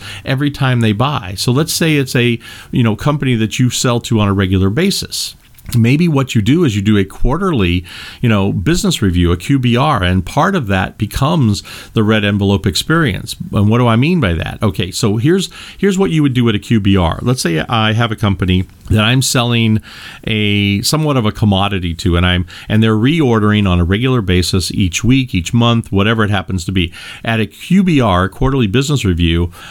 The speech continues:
I could simply put up a graph or a chart that says, "Here's how much you've bought,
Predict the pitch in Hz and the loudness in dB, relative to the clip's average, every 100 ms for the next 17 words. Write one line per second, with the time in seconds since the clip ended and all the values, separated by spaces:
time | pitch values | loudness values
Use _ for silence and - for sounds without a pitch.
0 | - 120 135 135 - 127 120 113 110 - | -6 -4 -2 -4 0 0 0 0 0 2
1 | 117 151 170 135 98 87 107 - 117 131 | 0 -2 -6 -4 0 0 -2 -2 -2 -2
2 | - 90 92 110 - 98 87 92 - 101 | 0 0 0 -2 -2 0 2 0 0 -2
3 | 131 156 170 185 135 104 107 110 | 0 -2 0 -2 0 0 0 -4